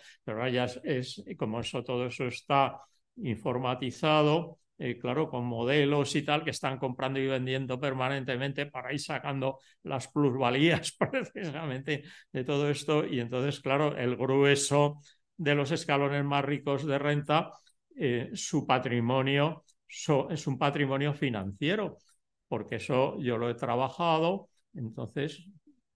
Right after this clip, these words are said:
en vivienda tiene mucho menos, porque qué tontería, por favor, poner las viviendas a nombre de sociedades, entonces, eh, viene,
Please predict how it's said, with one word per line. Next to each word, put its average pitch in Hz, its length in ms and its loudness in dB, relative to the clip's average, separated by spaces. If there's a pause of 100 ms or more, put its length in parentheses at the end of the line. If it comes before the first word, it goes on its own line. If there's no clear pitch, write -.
(140)
en 120 200 -4
vivienda 117 540 0
tiene 170 220 -2
mucho 131 380 -6
menos, 180 520 -4 (360)
porque - 280 -10
qué 110 140 -8
tontería, 120 680 -4
por 131 240 -6
favor, 123 640 -2 (640)
poner 110 260 -4
las 123 180 0
viviendas 127 520 -2
a 147 100 -2
nombre 127 300 -2
de 151 100 -2
sociedades, 139 960 -2 (440)
entonces, 127 640 -2
eh, 120 460 -2
viene, 127 680 -6